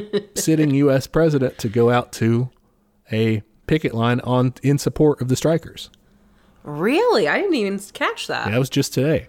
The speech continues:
Speaker 2: Uh,
Speaker 1: I'm telling
Speaker 2: Tuesday.
Speaker 1: you, again, like, public perception is so different on, on labor action, even from just a couple of years ago.
Speaker 2: Yeah, it's wild.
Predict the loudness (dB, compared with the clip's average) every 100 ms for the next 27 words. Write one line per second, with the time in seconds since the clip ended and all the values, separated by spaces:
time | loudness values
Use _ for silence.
0 | _ _ -12 -10 -10 -4 -4 -2 -2 2
1 | 2 0 -4 -4 -2 0 -2 -6 -4 -2
2 | -2 -4 -4 -2 -2 -2 -4 -2 -2 -2
3 | -4 -4 0 2 4 2 2 0 2 0
4 | 0 -2 0 -4 -4 -2 -2 -2 0 0
5 | -2 -4 -6 -4 -2 -4 -4 -4 -6 -6
6 | -4 -2 0 0 -2 -4 -6 -8 -12 -10
7 | 0 2 2 -2 _ _ _ _ -8 -6
8 | -4 -4 -4 -10